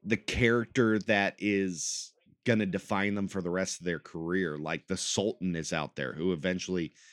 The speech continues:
becomes Rikishi. Um, Hunter Hearst Helmsley is about to become Triple H and, like, really take that on.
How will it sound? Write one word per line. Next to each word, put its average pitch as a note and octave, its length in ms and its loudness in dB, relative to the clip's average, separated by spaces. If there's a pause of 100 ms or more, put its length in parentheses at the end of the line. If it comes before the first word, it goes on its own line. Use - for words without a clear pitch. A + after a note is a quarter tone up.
(180)
becomes F#2+ 420 0
Rikishi. F2 840 -2 (500)
Um, E2 520 -6 (440)
Hunter G#2+ 240 0
Hearst G2 320 0
Helmsley A2 720 2 (280)
is F2+ 140 0
about F2 300 0
to - 60 -14
become F#2+ 260 -2
Triple F#2 420 0
H F2 300 0
and, E2 100 -8
like, D#2 240 -8
really F2+ 380 2
take E2+ 300 -4
that D#2+ 200 -4
on. C#2+ 360 -8